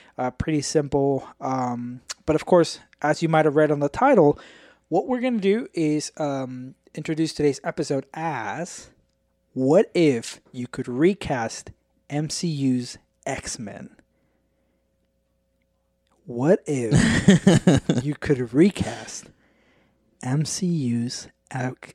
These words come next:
Speaker 1: X-Men?
Speaker 2: It's all right. I'll cut that part out. <laughs>
Speaker 1: <laughs> No, you don't have to. We're uncut, uncircumcised.
Speaker 2: No, we're not, because I edit
Speaker 1: That's
Speaker 2: every
Speaker 1: our
Speaker 2: single
Speaker 1: fucking
Speaker 2: episode.
Speaker 1: mantra, bro. You just add things to it, but you don't cut it.
Speaker 2: No, I cut.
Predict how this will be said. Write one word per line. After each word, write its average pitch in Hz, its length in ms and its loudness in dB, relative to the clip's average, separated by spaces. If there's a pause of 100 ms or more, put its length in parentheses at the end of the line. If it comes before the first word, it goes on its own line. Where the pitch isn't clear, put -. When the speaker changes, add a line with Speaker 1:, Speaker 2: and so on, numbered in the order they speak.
Speaker 1:
X-Men? - 1700 -4 (280)
Speaker 2:
It's 120 220 0
all 104 80 6
right. 98 180 2
I'll 71 100 -6
cut - 200 -10
that - 160 -12
part - 240 -10
out. - 640 2
<laughs> - 40 -4
Speaker 1:
<laughs> 151 40 -14
No, 151 220 -2
you 113 140 -6
don't 120 160 -2
have 117 180 -10
to. 110 100 -4
We're 113 260 0
uncut, 160 520 4
uncircumcised. 135 600 2
Speaker 2:
No, 170 80 8
we're 170 60 8
not, 127 320 6
because 110 340 2
I 117 140 6
edit 110 520 4
Speaker 1:
That's 147 200 6
Speaker 2:
every 113 140 6
Speaker 1:
our 180 40 6
Speaker 2:
single 113 340 2
Speaker 1:
fucking 190 300 6
Speaker 2:
episode. 170 180 6
Speaker 1:
mantra, 160 460 8
bro. 131 420 4 (440)
You 175 140 6
just 208 280 6
add 180 240 4
things 147 220 -2
to 180 140 4
it, 135 120 4
but 131 100 -4
you 147 120 4
don't 131 260 0
cut 160 220 0
it. 95 180 -10
Speaker 2:
No, 113 160 4
I 110 200 4
cut. 120 380 4